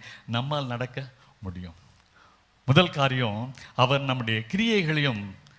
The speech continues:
நாம் படும் அன்பின் பிரயாசங்களை மறப்பதற்கு அவர் அநீதி உள்ளவர் அல்ல. கர்த்தர் நம்மை நினைத்திருக்கிறார், நம்முடைய பிரயாசங்களை நினைத்திருக்கிறார், நம்முடைய கிரியைகளை நினைத்திருக்கிறார். ரெண்டாவது, கர்த்தர் நமக்கு இறங்குகிறார். நினைவு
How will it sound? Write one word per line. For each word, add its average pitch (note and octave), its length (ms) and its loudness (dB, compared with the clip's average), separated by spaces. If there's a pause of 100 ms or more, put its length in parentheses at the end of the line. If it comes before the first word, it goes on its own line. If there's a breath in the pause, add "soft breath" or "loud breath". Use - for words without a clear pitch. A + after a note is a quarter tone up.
(400 soft breath)
நாம் C#3+ 340 2 (400)
படும் F3 340 2
அன்பின் F#3+ 360 2
பிரயாசங்களை D#3 640 2
மறப்பதற்கு D#3 640 -2
அவர் A2+ 220 -2
அநீதி D#3 240 2
உள்ளவர் C#3 380 -4 (300 soft breath)
அல்ல. G#2 240 -4 (600)
கர்த்தர் C3+ 440 -2
நம்மை A#2 220 0 (480 soft breath)
நினைத்திருக்கிறார், G#2 800 -10 (240 soft breath)
நம்முடைய G#2 320 -4
பிரயாசங்களை C3 640 -4
நினைத்திருக்கிறார், G2+ 840 -10 (760 loud breath)
நம்முடைய B2 280 0
கிரியைகளை D3+ 480 0
நினைத்திருக்கிறார். G2+ 680 -8
ரெண்டாவது, D#3+ 440 2 (580 loud breath)
கர்த்தர் E3 420 0
நமக்கு C3+ 300 -4 (480 loud breath)
இறங்குகிறார். A#2 680 0
நினைவு F#3+ 400 0